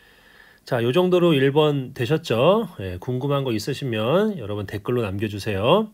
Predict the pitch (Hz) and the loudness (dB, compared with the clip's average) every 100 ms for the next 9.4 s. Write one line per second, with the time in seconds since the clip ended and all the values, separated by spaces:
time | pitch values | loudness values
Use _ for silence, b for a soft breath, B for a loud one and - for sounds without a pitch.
0 | - - 110 135 180 220 160 95 - 90 | -14 -16 -8 0 2 4 2 -4 -8 -12
1 | 73 - _ _ _ _ _ b b b | -16 -20 _ _ _ _ _ b b b
2 | - 101 87 - - 180 190 113 120 98 | -10 -10 -10 -6 0 4 4 4 0 -4
3 | 85 85 b b b b _ 107 95 90 | -8 -14 b b b b _ -10 -10 -10
4 | 95 - - 143 196 - - 175 120 170 | -12 -10 0 2 2 0 -4 -2 0 0
5 | 170 - 107 101 90 85 92 - 135 147 | -2 -8 -8 -6 -6 -8 -12 -6 -4 -4
6 | 156 143 170 208 185 135 104 143 180 170 | -4 -4 -2 -2 0 -2 0 2 2 2
7 | 120 104 143 104 101 160 170 214 208 190 | 0 0 0 0 0 -2 -2 -2 0 0
8 | 165 156 131 139 190 110 101 190 190 127 | 0 0 0 0 -2 -2 -4 -4 -2 -2
9 | 104 98 165 208 | -4 -2 -2 -2